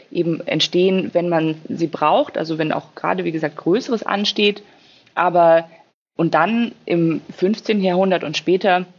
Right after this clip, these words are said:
sich das Ganze eben sehr stark, also stärker verstetigt. Ich selber beschäftige mich da auch mit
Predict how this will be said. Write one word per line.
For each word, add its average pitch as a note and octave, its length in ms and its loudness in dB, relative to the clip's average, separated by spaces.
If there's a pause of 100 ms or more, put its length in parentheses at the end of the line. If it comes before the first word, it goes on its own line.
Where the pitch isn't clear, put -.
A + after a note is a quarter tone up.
(180)
sich F3+ 140 0
das F3 180 -2
Ganze E3+ 280 -2
eben E3+ 260 2
sehr D3+ 220 0
stark, D3+ 340 -2 (320)
also D#3 300 2
stärker E3 340 -2
verstetigt. D#3+ 640 -2 (300)
Ich E3 80 -8
selber G#3+ 260 2
beschäftige A3 460 0
mich G3+ 140 0
da G3+ 120 -2
auch - 160 -6
mit G3 240 -2